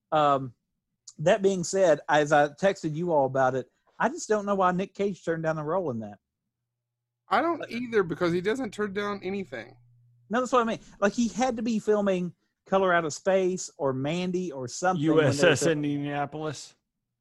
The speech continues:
Speaker 1: Um, because I,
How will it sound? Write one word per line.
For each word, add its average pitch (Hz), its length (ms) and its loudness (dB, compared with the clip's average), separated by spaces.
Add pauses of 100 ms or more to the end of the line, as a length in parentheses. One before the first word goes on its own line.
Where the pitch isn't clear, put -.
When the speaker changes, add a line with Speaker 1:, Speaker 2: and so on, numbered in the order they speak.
(140)
Speaker 1:
Um, 139 460 2 (560)
because 156 540 0 (320)
I, 170 180 4